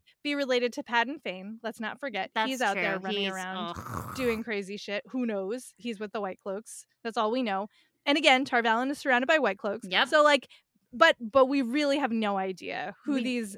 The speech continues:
Speaker 1: men are or why, and why they're trying to kill Matt specifically.
Speaker 2: Yeah, 'cause they are coming for him.
Speaker 1: Yeah.
Speaker 2: Um, and so Matt, you know, they convinced the captain that it was, like, brigands and that Tom and Matt protected, but Matt kind of has this moment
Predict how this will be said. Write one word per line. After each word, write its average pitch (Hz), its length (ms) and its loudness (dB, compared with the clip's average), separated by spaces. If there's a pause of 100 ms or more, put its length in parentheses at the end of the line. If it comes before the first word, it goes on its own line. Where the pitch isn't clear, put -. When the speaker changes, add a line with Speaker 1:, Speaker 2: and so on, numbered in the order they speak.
Speaker 1:
men 233 300 0
are 202 300 0
or 208 160 -4
why, 202 240 -6
and 233 240 -2
why 226 220 6
they're 240 120 0
trying 240 200 -2
to 220 60 -6
kill 220 180 -6
Matt 202 440 -4
specifically. - 640 -14
Speaker 2:
Yeah, 190 160 4
'cause 208 200 -8
they 226 160 0
are 202 240 2
coming 208 680 -2
for 165 220 -4
him. 147 420 -12 (340)
Speaker 1:
Yeah. 208 180 -6
Speaker 2:
Um, 196 400 0
and 208 140 -4
so 208 120 -4
Matt, 196 500 4
you 214 80 -4
know, 208 60 -4
they 202 120 -2
convinced 254 420 -2
the 226 60 -6
captain 190 420 0
that 170 120 -4
it 165 60 -6
was, 175 160 -10
like, 170 240 -8
brigands 185 800 -8
and 185 180 -2
that 160 280 0
Tom 170 280 -4
and 170 100 -12
Matt 151 180 -6
protected, 190 540 -10
but 175 140 -6
Matt 175 280 0
kind 180 200 -10
of 170 80 -12
has 170 360 -4
this 175 200 -14
moment 165 580 -10